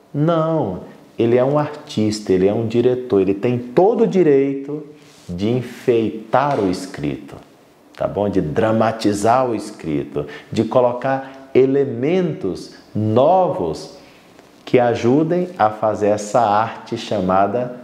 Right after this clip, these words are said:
cinema ou uma novela religiosa. Não tem nenhum problema. Até eu vejo às vezes o pessoal reclamando, "Ah, melhor ler o livro." Não é que é melhor ler o livro, o negócio é que o livro é um tipo de arte e o cinema é outro tipo de arte.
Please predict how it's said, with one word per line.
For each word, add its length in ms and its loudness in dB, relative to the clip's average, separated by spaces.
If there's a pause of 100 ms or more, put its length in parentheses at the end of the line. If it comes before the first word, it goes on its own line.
(180)
cinema 760 0 (1080)
ou 500 0
uma 160 0
novela 380 2
religiosa. 880 0 (460)
Não 100 0
tem 140 4
nenhum 180 0
problema. 420 -2
Até 140 -4
eu 120 2
vejo 200 2
às 100 0
vezes 160 -2
o 20 -8
pessoal 300 0
reclamando, 540 0 (420)
"Ah, 180 4
melhor 380 4
ler 100 4
o 80 4
livro." 360 -4 (200)
Não 160 -4
é 120 0
que 160 0
é 40 4
melhor 440 2
ler 160 0
o 80 -4
livro, 380 -4
o 20 -2
negócio 380 0
é 20 -2
que 120 -6
o 60 2
livro 240 2
é 40 2
um 80 -2
tipo 280 -2
de 160 2
arte 540 -2
e 100 4
o 60 2
cinema 420 -2
é 60 6
outro 200 0
tipo 300 -6
de 160 2
arte. 340 0